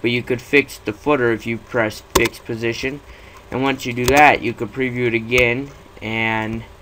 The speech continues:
you'll see that your footer just kinda stays there like it would regularly, but, uh, it stays on the screen and you mainly see it at all times. And,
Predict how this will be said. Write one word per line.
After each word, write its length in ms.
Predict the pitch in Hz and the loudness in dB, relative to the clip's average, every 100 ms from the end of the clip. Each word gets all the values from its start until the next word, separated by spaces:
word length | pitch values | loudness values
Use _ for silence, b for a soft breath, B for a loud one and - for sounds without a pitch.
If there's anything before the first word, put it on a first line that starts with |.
| - - - - | -20 -20 -20 -6
you'll 260 | 120 120 | 0 0
see 300 | 120 - 131 | 0 2 2
that 240 | 117 113 92 | 4 2 0
your 380 | 113 107 104 92 - - | 0 0 -2 -4 -12 -4
footer 320 | 131 120 113 | 0 0 0
just 240 | 110 110 | -4 -8
kinda 460 | - 117 110 101 92 - - - - - - - | -4 -2 -2 -4 -6 -14 -20 -20 -20 -20 -20 -20
stays 400 | - 123 120 107 | -4 2 2 2
there 320 | 123 120 117 | 2 4 4
like 260 | 113 113 113 | 2 0 0
it 60 | 117 | -2
would 160 | 113 | -2
regularly, 840 | 110 123 120 120 113 110 113 117 127 B B B - | 2 2 2 2 0 -2 -2 -4 -6 B B B -2
but, 240 | 117 117 113 | 2 4 4
uh, 240 | 107 101 | 4 2
it 180 | - 110 | -2 -8
stays 400 | - 131 123 113 - | -2 2 2 2 4
on 240 | 123 120 | 4 4
the 80 | 113 | 0
screen 460 | 113 - 120 110 107 | -6 -4 -2 -2 -2
and 320 | 104 104 110 | -4 -6 -6
you 100 | 113 | -6
mainly 400 | 110 113 110 107 | -2 -2 -2 -4
see 260 | 107 113 110 | -4 -2 0
it 100 | 101 | 0
at 160 | 101 | 0
all 200 | 104 104 | -2 -4
times. 520 | 101 - 113 104 104 - B B B | -6 -4 -4 -4 -6 -12 B B B
And, 480 | 113 110 107 104 | -4 -2 -2 -4